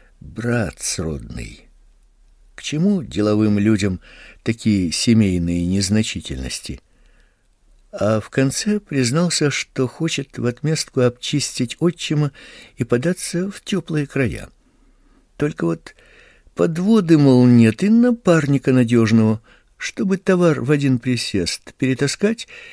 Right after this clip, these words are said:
и сдать барыгам. Федор внимательно выслушал. «Так, значит, решил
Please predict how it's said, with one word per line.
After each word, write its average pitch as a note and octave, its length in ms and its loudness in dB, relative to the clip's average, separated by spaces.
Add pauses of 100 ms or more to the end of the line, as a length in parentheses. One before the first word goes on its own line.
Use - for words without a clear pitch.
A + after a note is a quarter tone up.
(320)
и B3 120 2
сдать F3+ 500 -2
барыгам. A2+ 600 0 (1160)
Федор F#2 640 -8 (760)
внимательно F2+ 600 -2
выслушал. D2+ 720 -8 (1300)
«Так, F#2+ 1080 -10 (1400)
значит, F#2+ 580 -6
решил A2 800 -4